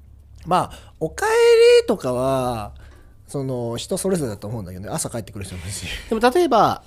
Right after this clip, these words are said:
Speaker 2: あ、番組の最初がさ「お帰り」から始まってたら、やっぱり、
Speaker 1: ああ、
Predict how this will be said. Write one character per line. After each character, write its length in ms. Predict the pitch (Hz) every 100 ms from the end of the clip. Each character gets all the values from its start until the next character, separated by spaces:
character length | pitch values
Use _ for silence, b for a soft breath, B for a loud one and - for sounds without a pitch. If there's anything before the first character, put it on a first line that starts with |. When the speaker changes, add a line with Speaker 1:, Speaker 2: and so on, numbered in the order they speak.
| -
Speaker 2:
あ、 140 | - - - - - -
番 220 | 185 277
組 140 | 320 320
の 80 | 302
最 200 | 285 269
初 140 | 247
が 80 | 233
さ 340 | 240 208 104 -
「お 100 | 143
帰 260 | 135 285 330
り」 120 | 339
か 120 | -
ら 80 | 143
始 220 | 123 120
ま 100 | 143
っ 20 | 139
て 120 | 139
た 80 | 170
ら、 380 | 208 196 147 _
や 100 | 139 143
っ 20 | -
ぱ 120 | 302
り、 380 | 165 127 90 - -
Speaker 1:
あ 60 |
あ、 720 | 113 113 110 110 107 101 90